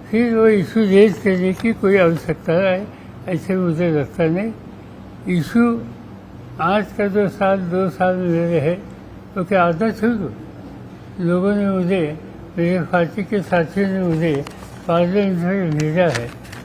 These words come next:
पार्लियामेंट की टेन्योर मेरी ख़त्म हुई नहीं, तो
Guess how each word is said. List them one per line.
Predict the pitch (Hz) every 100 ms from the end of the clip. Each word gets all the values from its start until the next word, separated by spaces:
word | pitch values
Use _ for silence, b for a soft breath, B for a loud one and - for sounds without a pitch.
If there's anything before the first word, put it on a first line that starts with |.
| - -
पार्लियामेंट | 170 180 202 202 185 226
की | 190
टेन्योर | - 185 190 208
मेरी | 196 185 196
ख़त्म | 190 160 - 190
हुई | 156 170 170
नहीं, | 160 135 139 - - - - - -
तो | 208